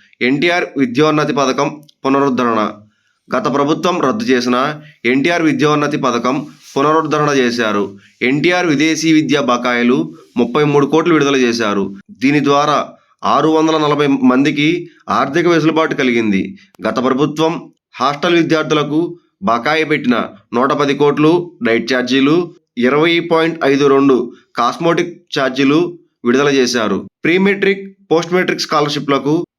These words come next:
రాష్ట్ర వాటాగా ఎనభై తొమ్మిది పాయింట్ ఒకటి ఎనిమిది కోట్లను విద్యాశాఖ రిలీజ్ చేసింది. ఎస్ఎస్సి బోర్డు ద్వారానే పరీక్షలు. సీబీఎస్ఈ బోర్డు పరీక్షలకు పిల్లలు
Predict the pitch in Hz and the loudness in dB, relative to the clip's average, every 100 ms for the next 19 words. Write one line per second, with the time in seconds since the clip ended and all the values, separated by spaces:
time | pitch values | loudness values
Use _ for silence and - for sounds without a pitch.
0 | - 120 151 156 170 160 143 139 127 147 | -4 -2 -2 0 0 2 0 -2 -2 -4
1 | 175 - _ 110 135 156 170 170 170 170 | -6 -16 _ -4 0 0 2 0 2 0
2 | 170 165 160 156 - 123 139 151 143 143 | 2 2 0 -2 0 0 2 0 2 0
3 | 147 143 151 147 185 - - _ 120 123 | 2 0 2 2 0 -4 -14 _ -2 0
4 | 151 170 170 160 123 92 - 120 135 139 | 0 0 0 -2 -2 -4 -2 0 2 2
5 | 135 117 110 104 98 - _ - 127 127 | 0 0 0 0 -2 -8 _ -6 -4 -2
6 | 180 - 185 170 175 156 160 160 156 160 | -2 0 0 2 2 2 0 0 0 -2
7 | 147 127 123 107 98 98 - _ _ - | 0 -2 0 -2 -2 -6 -20 _ _ -14
8 | - 180 190 196 190 196 165 156 160 151 | -4 0 2 2 2 0 2 2 2 0
9 | 135 139 127 143 175 - _ _ _ - | 0 -2 0 -2 -4 -8 _ _ _ -4
10 | 139 156 110 - | 0 0 -2 -4